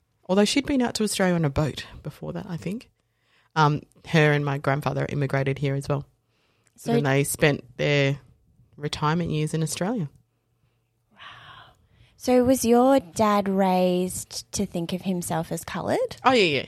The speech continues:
Speaker 1: yeah, yeah. We ve-, we are very similar in looks.
Speaker 2: Okay.
Speaker 1: Yeah.
Speaker 2: And what about your mum's side of the family? What's the, the history there?
Speaker 1: They're coloured as well. Like, I was just talking to Mum again, also in this telephone,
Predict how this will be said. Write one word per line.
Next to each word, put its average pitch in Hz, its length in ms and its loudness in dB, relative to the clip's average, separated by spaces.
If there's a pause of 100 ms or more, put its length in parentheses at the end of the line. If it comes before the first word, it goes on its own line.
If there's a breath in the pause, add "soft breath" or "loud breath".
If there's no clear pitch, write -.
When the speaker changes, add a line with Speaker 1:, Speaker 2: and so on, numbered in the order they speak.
(100)
Speaker 1:
yeah, 160 100 -12
yeah. - 60 -10 (600)
We 165 100 -10
ve-, 156 180 0
we 170 140 2
are 160 40 0
very 151 240 -2
similar 139 420 -6
in 135 260 -6
looks. - 340 -10 (200)
Speaker 2:
Okay. 165 300 -6 (840)
Speaker 1:
Yeah. 147 220 -4 (340)
Speaker 2:
And 220 200 2
what 202 140 4
about 233 400 2
your 190 400 4
mum's 185 380 0
side 185 180 0
of 180 120 -6
the 190 100 -6
family? 147 420 -4
What's - 320 -4
the, 165 520 -2
the 180 100 -6
history - 440 -6
there? 185 320 -4 (260)
Speaker 1:
They're 180 140 4
coloured 247 320 2
as 208 160 4
well. 170 220 6
Like, 147 180 2
I 151 60 6
was 160 160 0
just 175 180 0
talking 165 220 2
to 156 80 0
Mum 156 160 2
again, 175 380 0
also 160 260 -2
in 147 100 -2
this 143 140 -4
telephone, 139 520 -6